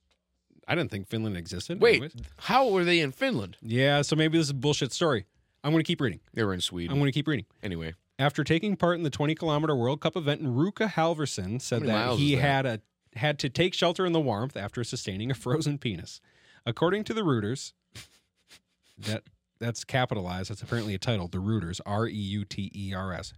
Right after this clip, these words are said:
Speaker 1: Temperatures dropped to a chilly five degrees Fahrenheit, negative fifteen degrees Celsius, or Fahrenheit, people,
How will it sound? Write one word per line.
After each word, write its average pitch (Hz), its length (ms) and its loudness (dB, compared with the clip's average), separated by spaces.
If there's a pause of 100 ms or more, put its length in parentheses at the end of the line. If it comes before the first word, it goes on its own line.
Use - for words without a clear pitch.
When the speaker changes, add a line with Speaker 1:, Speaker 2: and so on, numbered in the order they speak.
Speaker 1:
Temperatures 143 420 -2
dropped 123 260 0
to 127 100 -2
a 107 60 -2
chilly 156 320 -2
five 135 260 0
degrees 156 320 0
Fahrenheit, 95 540 -4 (240)
negative 107 420 -2
fifteen 98 320 -6
degrees 92 320 -6
Celsius, 107 560 -6 (640)
or 98 80 -10
Fahrenheit, 78 360 -14
people, 101 280 -14